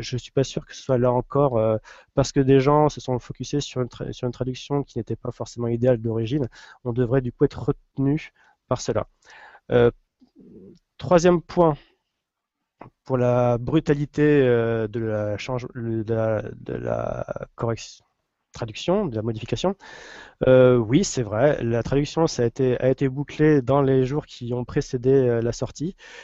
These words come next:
Il n'y a pas eu de discussion, il n'y a pas eu d'effet d'annonce. J'ai travaillé avec F X, qui est un, un,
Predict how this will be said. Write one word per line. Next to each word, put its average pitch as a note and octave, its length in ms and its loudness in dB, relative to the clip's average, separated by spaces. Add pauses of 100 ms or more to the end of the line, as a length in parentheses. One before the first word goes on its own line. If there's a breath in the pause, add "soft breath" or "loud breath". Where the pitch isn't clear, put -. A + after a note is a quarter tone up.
(100)
Il A#2 60 -18
n'y C3+ 60 4
a C3+ 40 4
pas D3 180 4
eu E3+ 120 6
de C3+ 140 -2
discussion, C3+ 520 -6
il D#3+ 40 2
n'y D3+ 60 2
a C3+ 40 0
pas C#3 100 -2
eu C3 80 -2
d'effet C3+ 220 -2
d'annonce. B2 460 -2 (340 loud breath)
J'ai C3+ 100 0
travaillé D3 300 4
avec C3+ 340 2
F C3+ 380 -2
X, D3 140 -6
qui B2 60 -6
est A#2 100 -6
un, A#2+ 80 -4
un, A#2 300 -6